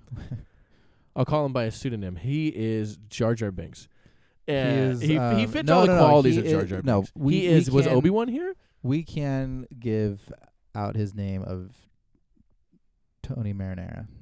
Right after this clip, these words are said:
Speaker 2: <laughs> Stu-, yeah, he's Tony Marinara. Anyways, um, yeah,
Speaker 1: That's,
Speaker 2: so we're gonna
Speaker 1: yeah. But that's our friend, Tony
Speaker 2: Yeah,
Speaker 1: Marinara.
Speaker 2: we have
Speaker 1: If
Speaker 2: friend, we, yeah,
Speaker 1: anybody
Speaker 2: we know people with this n-, with multiple people with this name, so sometimes you have to differ-, differentiate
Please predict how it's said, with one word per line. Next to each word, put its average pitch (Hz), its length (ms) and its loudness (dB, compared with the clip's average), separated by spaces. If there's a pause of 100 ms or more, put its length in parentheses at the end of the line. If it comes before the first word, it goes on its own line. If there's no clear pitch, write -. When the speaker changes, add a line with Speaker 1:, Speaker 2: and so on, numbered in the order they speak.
(140)
Speaker 2:
<laughs> - 320 -4
Stu-, - 460 -14 (500)
yeah, 120 140 -2
he's 127 180 -4
Tony 143 200 -2
Marinara. 127 380 -6 (800)
Anyways, 120 580 4
um, 110 320 -2
yeah, 143 140 0
Speaker 1:
That's, 135 80 0
Speaker 2:
so 147 80 0
we're 147 140 0
gonna 131 180 0
Speaker 1:
yeah. 107 120 -2 (460)
But 127 80 -2
that's 131 180 0
our 117 120 2
friend, 117 280 -6
Tony - 160 2
Speaker 2:
Yeah, 117 60 -2
Speaker 1:
Marinara. 107 340 -4
Speaker 2:
we 175 80 6
have 185 100 4
Speaker 1:
If 143 60 -6
Speaker 2:
friend, 156 200 2
we, 170 100 4
yeah, 147 60 4
Speaker 1:
anybody 135 100 2 (120)
Speaker 2:
we 202 40 -4
know 202 140 -2
people 180 200 0
with 147 100 0
this 123 140 -4
n-, 123 140 -6
with 117 120 0 (300)
multiple 107 640 0
people 107 240 -4
with 101 100 -2
this 98 140 -6
name, 90 200 -8
so - 180 -6
sometimes 117 340 -6
you 110 40 -6
have 98 60 -8
to 107 60 -12
differ-, 98 300 -10
differentiate 123 520 -8